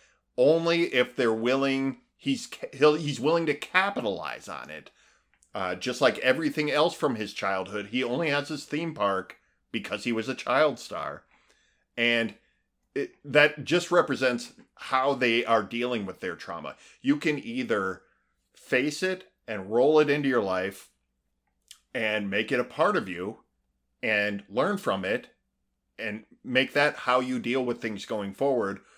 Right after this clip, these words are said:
or you can put it off and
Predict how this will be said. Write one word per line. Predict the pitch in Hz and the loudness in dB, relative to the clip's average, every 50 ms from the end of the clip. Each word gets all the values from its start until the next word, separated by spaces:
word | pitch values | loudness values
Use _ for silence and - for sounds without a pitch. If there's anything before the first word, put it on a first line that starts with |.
| _ _ _ _ - | _ _ _ _ 0
or | 117 110 120 123 | 2 2 2 2
you | 117 113 117 | 0 -2 -6
can | 120 - 113 107 101 101 98 - _ _ _ _ | -6 -6 -8 -6 -6 -6 -8 -10 _ _ _ _
put | - - 143 160 | -2 0 2 2
it | 151 143 | 4 4
off | 143 143 135 117 107 101 - - - _ _ _ _ _ _ _ _ _ _ - | 4 4 4 4 2 0 -4 -10 -18 _ _ _ _ _ _ _ _ _ _ -8
and | 117 113 110 107 101 101 98 98 95 | -6 -4 -2 -2 -2 -2 -4 -6 -8